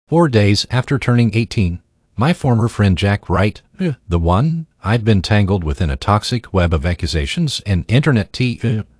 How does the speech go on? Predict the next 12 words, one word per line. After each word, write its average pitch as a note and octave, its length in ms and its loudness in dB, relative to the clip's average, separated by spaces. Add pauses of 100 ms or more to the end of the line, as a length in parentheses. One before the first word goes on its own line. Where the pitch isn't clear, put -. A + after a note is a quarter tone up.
(120)
posted A2 380 0
a D#2+ 120 0
seventeen-minute A#2 800 0
video D2+ 400 0
about E2+ 360 -2
me G2 160 0
yesterday. F2+ 640 -2 (560)
Five G#2 300 0
days F2 320 0
past - 480 -6
turning G#2 380 2
eighteen, E2+ 520 -4